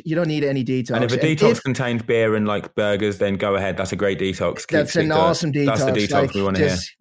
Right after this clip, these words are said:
Speaker 1: yeah, you need more than a week of that. Um, and if you truly have toxins that needs, that, that need to remove from the body, you need more than a fucking tea, don't you? So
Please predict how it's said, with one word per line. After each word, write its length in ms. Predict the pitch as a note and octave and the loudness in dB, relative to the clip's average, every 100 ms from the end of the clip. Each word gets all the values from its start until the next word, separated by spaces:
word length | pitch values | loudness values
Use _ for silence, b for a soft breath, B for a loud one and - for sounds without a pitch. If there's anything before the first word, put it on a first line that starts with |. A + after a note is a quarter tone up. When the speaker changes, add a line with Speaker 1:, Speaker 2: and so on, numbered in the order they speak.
| - | -20
Speaker 1:
yeah, 360 | A#2+ C#3 C#3+ C3+ | -14 -4 -2 0
you 140 | C3+ | 0
need 140 | D3 D#3 | -2 0
more 160 | D3 | 0
than 120 | C#3 | 0
a 40 | C3+ | 0
week 260 | C3+ C#3 C3 | 0 -2 -2
of 80 | |
that. 320 | C3 C3+ B2+ - B B B B | -2 -2 -2 -8 B B B B
Um, 600 | E3+ D#3+ D#3+ D#3+ D#3+ D#3+ - | -2 0 0 0 0 -2 -4
and 160 | F3 F3 | -4 0
if 240 | G#3+ G#3+ | 0 0
you 120 | G#3+ | -2
truly 520 | D#3 - F#3 G#3 G#3 | -2 -4 0 2 2
have 300 | D#3+ E3 E3 - _ _ _ - | 2 0 -2 -6 _ _ _ -2
toxins 520 | F3+ F#3 - D#3+ C3+ | 0 0 -2 -2 0
that 200 | D3+ D#3 | -2 -2
needs, 500 | D#3 E3 C3+ - - B B B _ - | -2 -2 -4 -8 -12 B B B _ -8
that, 220 | - C#3 | -6 -4
that 160 | D3+ - | -4 -4
need 240 | D3+ E3 E3 | -2 -2 0
to 100 | E3 | 0
remove 300 | D#3+ E3+ F3 | 0 0 0
from 160 | D#3 | -2
the 60 | C3+ | -2
body, 260 | D3+ F3+ | 0 0
you 120 | C3 C#3 | -2 -2
need 180 | E3+ | -2
more 160 | D3 E3 | -4 -4
than 120 | D3+ | -4
a 40 | C3+ | -6
fucking 300 | - D#3 B2+ | -8 -8 -6
tea, 220 | - C#3+ | -4 -4
don't 280 | A2+ D3 D#3 | -4 -4 -4
you? 140 | G#2 - B B B B B _ - | -8 -10 B B B B B _ -10
So 560 | - F#3 F3 E3+ E3+ | 0 4 6 4 0